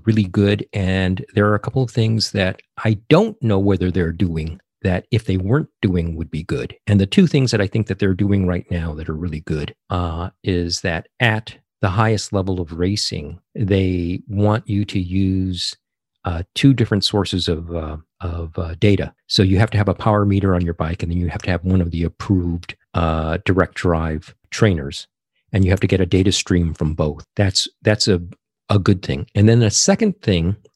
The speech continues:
and just to back up, I think that the last four people who've been caught were caught because there was a discrepancy between those two. I think this is true.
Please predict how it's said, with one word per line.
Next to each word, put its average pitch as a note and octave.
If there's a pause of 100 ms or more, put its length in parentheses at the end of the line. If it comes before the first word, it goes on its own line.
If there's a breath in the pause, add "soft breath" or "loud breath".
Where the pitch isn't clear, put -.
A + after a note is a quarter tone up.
(120)
and A#2+
just C#3
to A#2+
back G#2
up, G2
I G2+
think A2
that -
the F2 (380 loud breath)
last G2+
four G2
people G2+
who've F#2
been E2
caught F2
were D#2+
caught -
because F2+
there G2
was F2
a F#2+
discrepancy -
between F2
those E2+
two. F2 (160)
I F2+
think F#2+
this -
is -
true. -